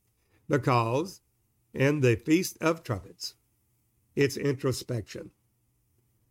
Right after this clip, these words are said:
And you will have ten days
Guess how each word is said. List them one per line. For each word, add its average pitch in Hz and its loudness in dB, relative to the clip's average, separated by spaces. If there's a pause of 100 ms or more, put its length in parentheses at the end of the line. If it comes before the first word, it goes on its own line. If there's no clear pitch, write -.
(300)
And 120 2
you 135 4
will 147 4
have 127 -2 (1300)
ten 175 2
days 123 0